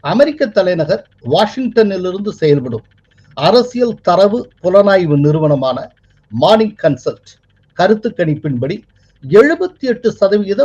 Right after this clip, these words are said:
ஒப்புதல் விகிதம் பெற்று, அதாவது ஏற்பு விகிதம் பெற்று உலகிலேயே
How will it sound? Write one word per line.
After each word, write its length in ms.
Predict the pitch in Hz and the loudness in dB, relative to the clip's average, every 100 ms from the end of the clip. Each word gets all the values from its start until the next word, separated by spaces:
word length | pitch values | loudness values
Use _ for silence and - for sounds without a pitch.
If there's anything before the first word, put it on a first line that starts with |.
| - 147 | -2 0
ஒப்புதல் 440 | 220 - 294 277 190 | 0 0 2 2 2
விகிதம் 400 | 165 175 160 143 | -4 -2 -2 -4
பெற்று, 260 | 113 - - | -8 -16 -20
அதாவது 360 | 139 180 220 226 139 | -2 0 0 -4 2
ஏற்பு 340 | 214 262 220 240 | 6 6 2 -8
விகிதம் 380 | 165 175 156 139 | -6 -4 -2 -2
பெற்று 280 | 127 117 - - _ _ _ _ - | -6 -8 -8 -8 _ _ _ _ -2
உலகிலேயே 720 | 208 320 277 294 262 285 | 2 2 0 -2 -4 -2